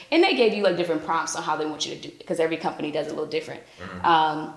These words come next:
Speaker 1: and you would get your assignment, and you gotta finish it.
Speaker 2: Really?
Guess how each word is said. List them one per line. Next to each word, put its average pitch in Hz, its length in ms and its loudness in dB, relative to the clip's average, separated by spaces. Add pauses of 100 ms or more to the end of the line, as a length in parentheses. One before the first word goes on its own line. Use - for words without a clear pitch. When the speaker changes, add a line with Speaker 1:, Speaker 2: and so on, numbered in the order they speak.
Speaker 1:
and 175 140 4
you 180 80 -2
would 170 120 6
get 175 180 2
your 190 100 4
assignment, 294 560 0 (640)
and 185 140 6
you 240 60 4
gotta 220 180 2
finish 233 320 -6
it. 92 140 -14 (220)
Speaker 2:
Really? 82 280 0